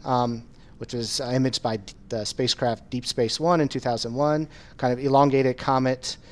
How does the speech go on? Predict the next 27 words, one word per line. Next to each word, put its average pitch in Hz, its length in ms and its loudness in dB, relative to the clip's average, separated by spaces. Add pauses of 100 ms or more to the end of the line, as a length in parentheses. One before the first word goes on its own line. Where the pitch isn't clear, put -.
(360)
Um, 123 300 0
some 165 160 2
of 165 40 4
the 156 80 8
other 156 160 8
ones, 139 480 4
uh, 123 160 -2
like 113 220 -6
Wild 131 360 6
two, 143 360 2
Tempel 131 380 0
one, 131 400 2
look 123 220 -4
more, 127 380 2
uh, 113 40 -2
a 107 120 -6 (420)
little 156 100 4
bit 139 160 4
more 127 420 0 (200)
spheroidal. 117 680 0 (440)
Um, 113 240 -2
Hartley 165 420 6
two 165 260 4
looks 131 200 0
like 117 140 -4
a 117 40 -4
peanut. 127 560 -2